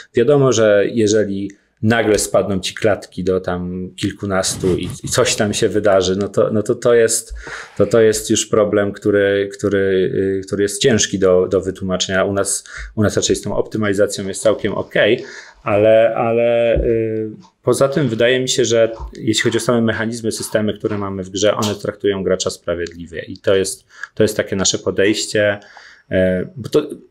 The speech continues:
bo teraz można się zastanowić, czy grając w jakieś Soulsy mamy te, ma-, podchodzimy do takiej skrzyni i wybiega na nas, e, na nasze plecy, m,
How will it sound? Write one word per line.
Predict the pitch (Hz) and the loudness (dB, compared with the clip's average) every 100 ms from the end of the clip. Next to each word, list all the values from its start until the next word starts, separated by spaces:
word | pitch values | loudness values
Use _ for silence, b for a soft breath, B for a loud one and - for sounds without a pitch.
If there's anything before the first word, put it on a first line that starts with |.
| _ | _
bo | 135 127 | -4 2
teraz | 139 139 | 2 2
można | 139 135 | -2 -2
się | - | -2
zastanowić, | 131 123 95 - | -2 0 -2 2
czy | 139 139 - - - - | 2 4 0 -6 -14 -4
grając | 117 123 117 101 | 2 4 4 2
w | |
jakieś | 104 107 113 - | -2 0 -2 2
Soulsy | 104 101 98 - | 2 2 -2 -4
mamy | 95 95 95 | -4 -4 -4
te, | 107 98 | -4 -6
ma-, | 101 101 107 104 120 - - | -6 -6 -4 -6 -8 -8 -4
podchodzimy | 107 113 110 | -2 0 0
do | 107 | 0
takiej | 107 | -2
skrzyni | - - - 98 87 | -4 -2 -2 -2 -6
i | 90 | -10
wybiega | 95 107 120 107 | -4 -2 0 0
na | 104 | 0
nas, | 104 98 - - B B B - | -2 -2 -4 -8 B B B -4
e, | 104 95 92 92 92 90 90 - | 2 4 4 0 -2 -2 -4 -4
na | 107 | 0
nasze | 110 107 - | 0 0 -2
plecy, | - 110 104 - 95 95 92 B B B B B _ _ | 0 0 2 0 0 2 0 B B B B B _ _
m, | 101 95 | -2 -2